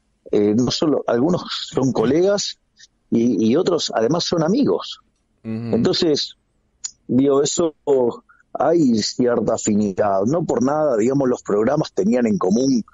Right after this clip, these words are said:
Speaker 1: cerca del noventa por ciento de las cosas. O sea, no es que,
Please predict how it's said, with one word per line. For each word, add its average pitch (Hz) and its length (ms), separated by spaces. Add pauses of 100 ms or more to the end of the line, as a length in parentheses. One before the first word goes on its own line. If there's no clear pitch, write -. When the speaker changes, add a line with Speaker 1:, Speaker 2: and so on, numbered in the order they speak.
(240)
Speaker 1:
cerca 127 400
del 104 120
noventa 104 360
por - 240
ciento 92 280
de 90 60
las 80 120
cosas. 165 460
O 107 40
sea, 123 280
no 156 80
es 170 80
que, 123 260